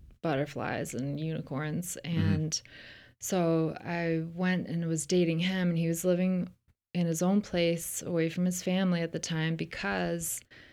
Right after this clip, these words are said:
Speaker 1: he told me the story that he was researching, um, you know,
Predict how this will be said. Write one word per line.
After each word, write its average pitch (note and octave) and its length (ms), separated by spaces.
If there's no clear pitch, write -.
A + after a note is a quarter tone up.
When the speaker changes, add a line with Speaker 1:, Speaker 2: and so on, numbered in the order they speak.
Speaker 1:
he F3 200
told F3 220
me E3+ 100
the D#3+ 140
story D#3 720
that E3 240
he E3+ 200
was E3+ 340
researching, G3 1000
um, D#3 640
you F3 140
know, D3+ 320